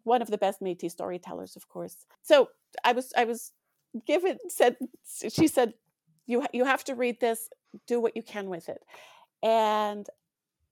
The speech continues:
I just fell in love with his descriptions of the landscape and his descriptions of moving. And I couldn't get it out of my head. And I, and I wanted to write, I,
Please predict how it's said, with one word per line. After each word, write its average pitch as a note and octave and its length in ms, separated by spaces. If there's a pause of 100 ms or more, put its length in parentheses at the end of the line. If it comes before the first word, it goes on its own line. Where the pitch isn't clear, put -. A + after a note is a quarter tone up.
(140)
I A3+ 180
just B3 420
fell A#3 200
in G#3+ 100
love G#3+ 260
with G3+ 180
his G#3 280
descriptions - 480
of G3 80
the F#3+ 60
landscape F3+ 460
and F#3 80
his F#3+ 80
descriptions - 460
of F3+ 60
moving. F#3 340 (560)
And A3+ 540 (360)
I G3+ 80
couldn't G#3+ 340
get G3 120
it F3+ 40
out F#3 140
of F3+ 100
my F3+ 120
head. G3+ 280
And F#3+ 160
I, F#3 160
and G#3+ 100
I G#3+ 60
wanted A#3+ 560
to A#3+ 280
write, F3 340
I, G3 180